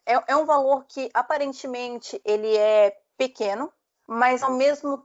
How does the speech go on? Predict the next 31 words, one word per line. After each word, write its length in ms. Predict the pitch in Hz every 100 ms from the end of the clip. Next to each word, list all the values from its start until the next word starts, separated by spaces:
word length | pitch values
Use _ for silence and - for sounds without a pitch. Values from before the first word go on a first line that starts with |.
| _
tempo, 420 | 254 262 285 285
vai 160 | 262 254
ser 320 | - 269 254
um 400 | 269 262 262 262
divisor 380 | 247 240 240 254
de 100 | 254
águas 260 | 233 -
pra 160 | - 240
vocês. 500 | 262 277 208 180 - _ _ _ _ _ _ - _ _
Como 180 | 214 208
eu 100 | 214
falei, 480 | 277 254 190 - -
primeiro 300 | 208 196 196
projeto 420 | 214 214 208 196
foi 140 | 208
duzentos 420 | 196 196 196 196 190
mil, 220 | 233 269
vocês 460 | 220 214 220 196 -
identificaram 840 | 254 302 277 - 269 247 214 214
que 320 | 208 - 226
duzentos 380 | 214 208 226 -
mil 140 | 220 208
foi 180 | -
muito 260 | 208 208 262
pouco, 400 | - 254 277 - _
o 100 | -
próximo 420 | - 294 277 294 285
projeto, 600 | 294 269 247 254 294 285 _ -
nada 240 | 247 247
impede 340 | 262 254 240
que 180 | - 277